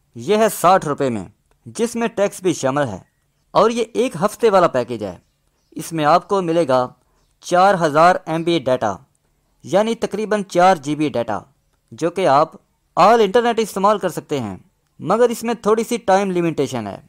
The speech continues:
वो ये कि ये पैकेज आप सुबह छः बजे से लेकर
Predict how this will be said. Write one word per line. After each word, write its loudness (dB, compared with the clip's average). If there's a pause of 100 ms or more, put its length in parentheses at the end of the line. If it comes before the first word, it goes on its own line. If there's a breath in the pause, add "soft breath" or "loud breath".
वो -2
ये -2
कि -4 (460)
ये 0
पैकेज -2
आप 2 (200)
सुबह 2
छः -2
बजे -2
से -2
लेकर -2